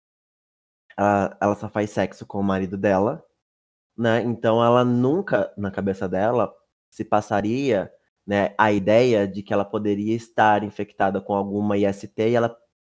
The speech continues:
precisaria fazer a testagem, né? Então, ela acaba não fazendo a testagem. Então, pode ter certeza que os números relacionados à infecção por H I V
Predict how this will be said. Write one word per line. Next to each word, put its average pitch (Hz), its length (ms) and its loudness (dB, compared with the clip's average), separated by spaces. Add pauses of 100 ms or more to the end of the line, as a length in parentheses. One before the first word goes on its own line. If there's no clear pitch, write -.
(120)
precisaria 113 640 2
fazer 107 420 0
a 101 60 -2
testagem, - 560 -10 (920)
né? 95 260 -4 (720)
Então, 143 280 4
ela 113 100 10
acaba 107 260 4
não 113 200 2
fazendo 120 400 4
a 117 40 0
testagem. 90 720 -2 (380)
Então, 139 720 4 (140)
pode 113 280 0
ter 117 120 -10
certeza 131 560 2
que 127 120 -8
os 120 120 -6
números 127 880 0
relacionados 104 920 0
à 104 100 0
infecção 110 540 -2
por 107 140 -4
H 98 180 0
I 98 60 -2
V 98 560 -2